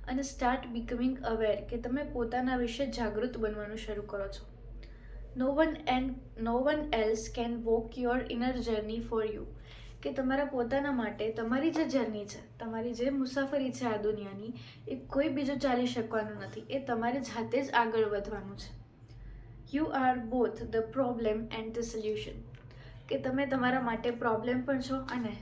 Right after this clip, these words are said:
સોલ્યુશન પણ છો. તો હવે તમારે નક્કી કરવાનું છે કે તમે પોતાનો રસ્તો જે ચાલવાના છો, તમારી મુસાફરી કરવાના છો, એ તમે કઈ રીતે કરવા માંગો છો? તમારા પોતાના માટે પ્રોબ્લેમ બનીને કે પછી એક સોલ્યુશન બનીને?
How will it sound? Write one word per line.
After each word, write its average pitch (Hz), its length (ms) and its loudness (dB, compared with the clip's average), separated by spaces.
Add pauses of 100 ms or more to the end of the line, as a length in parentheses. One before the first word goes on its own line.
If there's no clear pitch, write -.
સોલ્યુશન 247 420 0
પણ 220 240 -4
છો. 214 160 -12 (800)
તો 247 140 0
હવે 269 220 6
તમારે 269 380 6
નક્કી 269 260 2
કરવાનું 214 480 -2
છે - 120 -12 (420)
કે 220 300 4
તમે 220 240 -2
પોતાનો 226 460 0
રસ્તો 233 340 0
જે 247 160 4
ચાલવાના 233 580 2
છો, - 220 -6 (160)
તમારી 233 260 -2
મુસાફરી 240 520 0
કરવાના 214 440 -4
છો, - 180 -10 (720)
એ - 40 -2
તમે 320 180 0
કઈ 359 220 -2
રીતે 269 200 6
કરવા 233 300 4
માંગો 208 300 0
છો? - 240 -4 (560)
તમારા 226 280 0
પોતાના 220 460 0
માટે 214 440 -2 (520)
પ્રોબ્લેમ 240 480 2
બનીને 294 440 2 (100)
કે 262 80 0
પછી 277 240 0
એક 302 180 0
સોલ્યુશન 254 580 0
બનીને? 208 340 -4